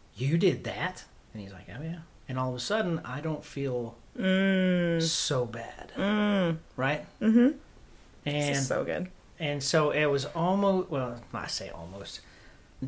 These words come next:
Speaker 1: Jesus knew exactly when to send Jody. He knew exactly what three guys to put me with,
Speaker 2: Mm-hmm.
Speaker 1: because if he put me with more than that, I wouldn't have done it.
Speaker 2: Mm-hmm.
Speaker 1: And he put me with guys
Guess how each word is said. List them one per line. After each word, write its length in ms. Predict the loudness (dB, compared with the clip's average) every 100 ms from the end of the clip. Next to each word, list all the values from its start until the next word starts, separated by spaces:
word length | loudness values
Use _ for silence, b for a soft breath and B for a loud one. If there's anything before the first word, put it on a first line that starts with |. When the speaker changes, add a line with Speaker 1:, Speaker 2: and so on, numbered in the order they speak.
| -6
Speaker 1:
Jesus 580 | -4 -2 -2 -2 -2
knew 840 | 0 0 2 0 0 -4 -6 -10 -12 -18 -18 -10
exactly 840 | -8 -4 -4 -6 -8 -10 -10 -14 -20 -20 -10
when 320 | -4 0 0
to 120 | -2 -2
send 280 | -2 -4
Jody. 340 | -8 -12 -14 -20 -20 -20 -8
He 120 | -2
knew 160 | 0 0
exactly 800 | -4 -6 -6 -6 -8 -8 -10 -14 -14
what 340 | -6 -2 -2 -2
three 300 | -6 0 0
guys 360 | 2 -2 -4 -6
to 120 | -6
put 280 | -10 -8 -6
me 120 | -6 -8
with, 180 | -8
Speaker 2:
Mm-hmm. 100 | -8 -8
Speaker 1:
because 300 | -4 -2 -2
if 120 | -2
he 100 | -6
put 300 | 0 0 2
me 100 | 2
with 220 | 2 0
more 300 | 0 2 0
than 160 | 0 -4
that, 140 | -6
I 80 | -8
wouldn't 220 | -8 -8
have 120 | -10
done 180 | -10 -12 -14
it. 140 | -12
Speaker 2:
Mm-hmm. 200 | -6 -6 -6 -10 -20 -6
Speaker 1:
And 480 | -4 -4 -4 -6 -8 -18 -20 -14
he 180 | -8 -8
put 280 | -4 -2 0
me 140 | -2
with 260 | -2 -4 -4
guys 520 | -4 -4 -4 -6